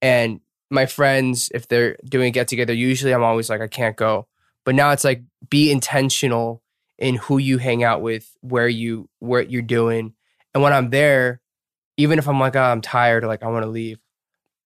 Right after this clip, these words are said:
I make it a point to think to myself, like, "But isn't it amazing that I have,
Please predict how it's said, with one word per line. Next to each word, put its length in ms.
I 60
make 260
it 80
a 60
point 300
to 80
think 280
to 120
myself, 360
like, 180
"But 120
isn't 220
it 100
amazing 520
that 140
I 100
have, 460